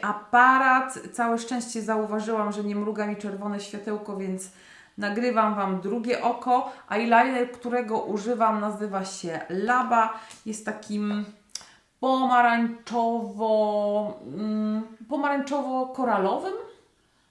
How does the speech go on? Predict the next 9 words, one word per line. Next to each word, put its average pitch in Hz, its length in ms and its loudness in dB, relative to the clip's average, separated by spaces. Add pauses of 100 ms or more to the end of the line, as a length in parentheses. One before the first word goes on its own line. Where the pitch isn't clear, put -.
(400)
myślę, 262 440 -10
eyeli-, 254 440 -6
eyelinerem, 233 720 0
można 220 360 -4
tak 214 300 -12
to 226 140 -6
nazwać 208 520 -6
chyba, 196 400 -6
pomarańczowo, 202 1120 -10